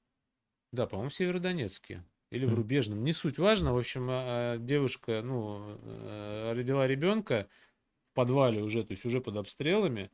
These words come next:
Speaker 2: Мгм.
Speaker 1: и у неё на ребёнка нет никаких документов, ни свидетельства о рождении, ничего. То есть они вот сбежали, а оформить они ничего не могут, понимаешь? Вот. И фильтровать там просто некому. То есть потом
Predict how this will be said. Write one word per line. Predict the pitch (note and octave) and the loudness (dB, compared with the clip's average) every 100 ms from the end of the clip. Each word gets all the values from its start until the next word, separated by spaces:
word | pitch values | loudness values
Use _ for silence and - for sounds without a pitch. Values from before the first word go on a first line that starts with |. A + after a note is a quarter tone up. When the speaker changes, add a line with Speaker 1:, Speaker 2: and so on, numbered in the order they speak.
| - | -2
Speaker 2:
Мгм. | B2+ C3 | 2 2
Speaker 1:
и | D#3 | 2
у | |
неё | B2+ D3+ | 2 2
на | D3 | 4
ребёнка | C#3 E3 F#3+ D3 | 4 4 4 2
нет | A#2+ | -2
никаких | A#2 A2+ C#3+ | -2 -4 -4
документов, | B2 A#2+ B2+ B2 G#2 G2+ - | -4 0 0 0 0 -6 -6
ни | G#2+ G#2+ | -6 -4
свидетельства | - A2+ A2+ - A2 | -6 -2 -2 -2 -4
о | |
рождении, | A2 A#2+ D#3 F3 B2+ | -2 0 0 0 -2
ничего. | G#2+ G#2+ - A2+ G2 F#2 | -4 -4 -2 0 0 -2
То | |
есть | F#2 - | -4 -6
они | G2+ G2+ | -4 -4
вот | F#2+ | -4
сбежали, | G2 A2+ E3 B3 B3 - - | -2 2 4 4 2 -2 0
а | G#3+ | 4
оформить | G#3 F3+ A3 D#3 A#2 | 4 4 2 2 -2
они | C#3 | -2
ничего | D3+ - C#3+ | -4 -4 -6
не | |
могут, | B2 F#2 F2+ | -4 -4 -6
понимаешь? | - C3+ - | -6 -6 -4
Вот. | A#2+ - - _ | -8 -8 -20 _
И | A2+ | -8
фильтровать | A#2 B2 C3+ F#3 A3 | -6 0 2 2 2
там | C3+ | 0
просто | B2 E3+ - | 0 -2 -2
некому. | C3+ C3+ - F#2+ F#2 | 0 0 0 -4 -4
То | A2 | -2
есть | - | -2
потом | G#2 - A#3 - | -4 0 2 2